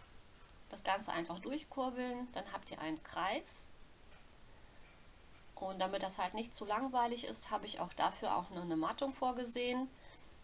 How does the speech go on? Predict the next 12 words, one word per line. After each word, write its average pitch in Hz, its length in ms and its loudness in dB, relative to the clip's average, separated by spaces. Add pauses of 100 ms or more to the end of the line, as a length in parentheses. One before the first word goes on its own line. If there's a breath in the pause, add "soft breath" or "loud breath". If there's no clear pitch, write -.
(160)
Ähm, 202 500 0
ich 214 140 -6
probiere 208 260 2
das 196 140 4
halt 175 200 4
gerne 180 220 2
vorher 220 360 4
schon 202 200 0
aus, 190 280 4
bevor - 320 -2
ich 233 80 -2
das - 260 0